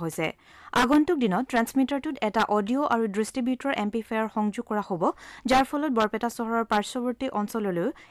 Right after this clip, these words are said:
এফ এম মহাবাহুৰ সেৱা সম্প্ৰসাৰিত হ'ব বুলি শ্ৰী গগৈয়ে জানিবলৈ দিয়ে।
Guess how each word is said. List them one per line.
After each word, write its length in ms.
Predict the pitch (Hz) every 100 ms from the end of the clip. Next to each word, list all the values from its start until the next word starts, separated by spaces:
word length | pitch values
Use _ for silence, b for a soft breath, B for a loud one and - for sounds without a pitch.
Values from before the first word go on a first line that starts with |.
| - 240
এফ 60 | 294
এম 60 | 285
মহাবাহুৰ 380 | 233 226 226 226
সেৱা 180 | 214 202 -
সম্প্ৰসাৰিত 500 | 202 226 233 208 196 196
হ'ব 120 | 196 202 202
বুলি 140 | 277 -
শ্ৰী 160 | 208 196 202
গগৈয়ে 300 | 196 180 269 B B
জানিবলৈ 380 | 226 202 165 160
দিয়ে। 200 | 160 156